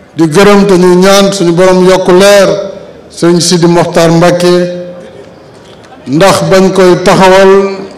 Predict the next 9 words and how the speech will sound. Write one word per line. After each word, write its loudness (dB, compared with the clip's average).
moom 0
moo 2
ñëwoon 2
ànd 0
ak -6
Sëriñ 0
Mountakha 0
bi 0
tey 0